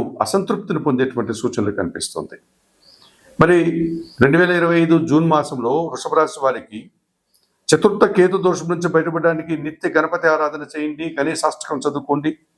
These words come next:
చతుర్థ కుజ దోషం నుంచి బయటపడడానికి సుబ్రహ్మణ్య స్వామికి అభిషేకాది కార్యక్రమాలు నిర్వర్తించండి.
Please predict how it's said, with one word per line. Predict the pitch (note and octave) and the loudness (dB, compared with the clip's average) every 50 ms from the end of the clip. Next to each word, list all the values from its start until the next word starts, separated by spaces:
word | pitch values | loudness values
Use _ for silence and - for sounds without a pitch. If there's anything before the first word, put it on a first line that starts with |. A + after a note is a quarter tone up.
| _ _ _ _ _ _ _ _ _ _ _ _ _ - | _ _ _ _ _ _ _ _ _ _ _ _ _ 4
చతుర్థ | F3 E3 E3 G#3 G3+ G3+ G#3 | 4 4 6 4 4 4 2
కుజ | F#3+ G3 - D#3+ D#3+ | 2 4 4 4 4
దోషం | G3 G3 G#3 G3+ G3+ F#3+ F#3 | 4 4 4 4 4 4 2
నుంచి | F#3+ F#3+ F#3 G3 | 2 4 4 4
బయటపడడానికి | D#3+ E3+ E3+ F3 D#3+ E3 E3+ E3 D#3+ D3+ D#3+ D3 | 2 2 2 2 0 0 0 -2 -4 -4 -8 -8
సుబ్రహ్మణ్య | - - D3 C3 D#3+ E3+ F3+ F#3 F#3 E3+ | -6 -4 -2 0 0 0 0 0 -2 -2
స్వామికి | F3 - E3+ D#3+ D#3 D#3 D3 - | -2 -2 -2 -2 -2 -2 -2 0
అభిషేకాది | D3 C3+ C3 B2+ - F3 E3+ E3 D#3+ D3+ D3 D3 | -2 -2 -2 -4 -8 -8 -4 0 0 0 0 0
కార్యక్రమాలు | - D3+ D3 C#3+ C#3 - - D3 D3 C#3+ C#3+ | -2 -2 -2 -2 -4 -10 -6 -4 -4 -4 -2
నిర్వర్తించండి. | C#3+ C3+ C3+ D3 C#3+ - C#3+ B2+ - D3+ D3+ C#3 D3+ | -4 -6 -6 -8 -10 -12 -16 -14 -10 -6 -6 -4 -4